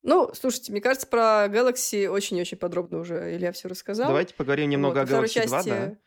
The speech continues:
Speaker 2: Там, я думаю, не особо
Speaker 1: Ну, давай немного, да.
Speaker 2: Да, Galaxy
Speaker 1: Мгм.
Speaker 2: два это про, есть она вообще, ее из-, изначально разрабатывали, это че, типа подобие D L C,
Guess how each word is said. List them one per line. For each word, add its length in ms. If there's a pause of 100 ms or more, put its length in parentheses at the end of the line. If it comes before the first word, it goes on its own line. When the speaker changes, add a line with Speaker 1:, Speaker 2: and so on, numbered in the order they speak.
(120)
Speaker 2:
Там, 420
я 120
думаю, 260
не 100
особо 300
Speaker 1:
Ну, 100
давай 280
немного, 540
да. 160
Speaker 2:
Да, 160
Galaxy 360
Speaker 1:
Мгм. 80
Speaker 2:
два 240
это 220
про, 220
есть 200
она 200
вообще, 560 (260)
ее 280
из-, 160
изначально 400
разрабатывали, 520
это 100
че, 200
типа 260
подобие 460
D 260
L 140
C, 380